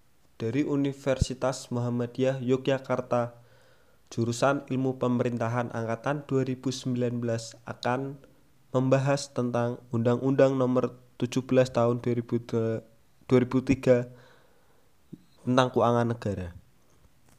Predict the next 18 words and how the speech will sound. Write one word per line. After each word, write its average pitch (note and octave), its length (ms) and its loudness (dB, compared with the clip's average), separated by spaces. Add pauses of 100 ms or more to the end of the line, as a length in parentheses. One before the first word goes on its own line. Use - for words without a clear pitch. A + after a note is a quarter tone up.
(1040)
Yang B2+ 160 4
pertama, B2 560 2 (640)
dari B2+ 240 4
mana C#3 240 2
sih F3 160 0
sumber C3 400 -2
pendapatan B2 560 -2
keuangan A2+ 400 -2
negara A2+ 320 -2
itu? A#2 320 -4 (1800)
Kemudian, B2+ 640 2 (2500)
pengeluaran C3 800 2 (160)
keuangan B2+ 400 4
negara B2+ 320 2
itu B2+ 240 0
ditujukan B2+ 640 -2
untuk A#2+ 400 -4
siapa? A#2 560 -6